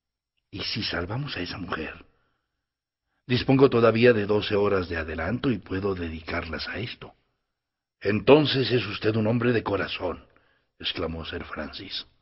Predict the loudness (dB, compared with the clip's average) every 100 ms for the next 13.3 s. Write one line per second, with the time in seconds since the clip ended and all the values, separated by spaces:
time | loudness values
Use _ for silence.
0 | _ _ _ _ _ _ _ _ _ 2
1 | 2 2 0 0 0 0 -4 -6 -4 -2
2 | -4 -4 -2 0 2 0 0 -4 -8 -10
3 | -2 0 2 0 -8 -12 -18 -20 -10 -6
4 | 0 0 0 -2 -2 -8 -10 -6 -4 -4
5 | -8 -16 -20 _ _ _ _ _ _ _
6 | _ _ -4 -2 0 -2 -2 -8 -8 _
7 | _ 4 4 4 0 0 -2 -4 -4 -6
8 | -6 -6 0 2 2 -4 -10 -20 -20 _
9 | _ -2 0 0 2 4 4 0 -4 -2
10 | 0 -2 -4 -4 -4 -6 -10 -8 -6 -4
11 | -4 -6 -4 -2 -2 -6 -4 -4 -4 -6
12 | -8 -8 -8 -6 -6 -6 -4 -4 -4 -6
13 | -8 -10 -12